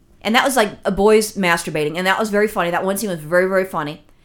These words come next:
Then they talked about it, it, it's, it's based kinda like a religious sort of thing. And they're in some conservative town in the early nineteen hundreds, and that's what's going on. And then all of a sudden, there's one guy that is an atheist, and he's one of the lead things. So you're going,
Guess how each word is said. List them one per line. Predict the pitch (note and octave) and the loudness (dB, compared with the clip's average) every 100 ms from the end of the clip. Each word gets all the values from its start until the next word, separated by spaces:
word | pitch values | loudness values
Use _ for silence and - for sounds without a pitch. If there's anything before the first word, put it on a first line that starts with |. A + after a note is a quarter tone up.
| G#3+ | -4
Then | A3 | -2
they | A3+ | -2
talked | A3+ A#3+ A#3 | -4 -6 -6
about | A3 F#3 - - - | 0 0 0 -6 -4
it, | G#3 | -4
it, | G3+ G3+ D#3+ - | 0 -4 -4 -4
it's, | F#3+ - - | -4 -4 -6
it's | F#3 - - - | -6 -6 -8 -8
based | - A3 A#3 - | -4 -2 -2 -4
kinda | G#3 G3+ | -4 -2
like | F3+ | -4
a | E3 | -4
religious | E3 F3 G#3+ G#3 | -4 -4 -4 -6
sort | A3+ | -6
of | A3 | -6
thing. | A#3 A#3 B3+ - _ _ - | -8 -8 -10 -16 _ _ -6
And | G3 F3+ | -2 -2
they're | F#3 F#3 | 0 -2
in | F3+ | -2
some | - G3 G3 | -2 -4 -4
conservative | F#3+ G#3+ G3 F#3 | -8 -6 -4 -6
town | - E3+ F3 F3 F3 F3 - _ - | -2 0 0 -2 -4 -8 -16 _ -8
in | F#3+ | -6
the | |
early | - F#3+ F3+ | 0 0 0
nineteen | F3+ F3+ G3 | -2 -4 -4
hundreds, | F3+ E3 D#3+ D#3+ | -4 -4 -6 -6
and | E3 | -6
that's | E3+ | -6
what's | E3 - | -6 -10
going | F3 D#3+ | -6 -6
on. | D#3 D#3+ | -6 -6
And | G3 - - | -8 -14 -4
then | G3 | 2
all | G3+ | 2
of | |
a | G#3 | 2
sudden, | A3 | 0
there's | G3+ F#3 | 2 0
one | F#3 G#3+ | 0 -2
guy | G#3+ F3+ F3+ F3 | 2 4 4 2
that | D#3+ E3 D#3+ | 0 0 0
is | D#3+ | -2
an | D#3+ | -6
atheist, | F3 G#3 C3+ A2 - | -4 -4 -6 -10 -12
and | - | -10
he's | E3+ F3+ | -8 -4
one | F3+ | -4
of | D#3+ | -4
the | |
lead | E3+ F3+ D3+ | -4 -4 -6
things. | D#3+ D3+ | -10 -8
So | F#3+ | -4
you're | F3+ | -4
going, | E3+ F#3 F3+ | 0 0 0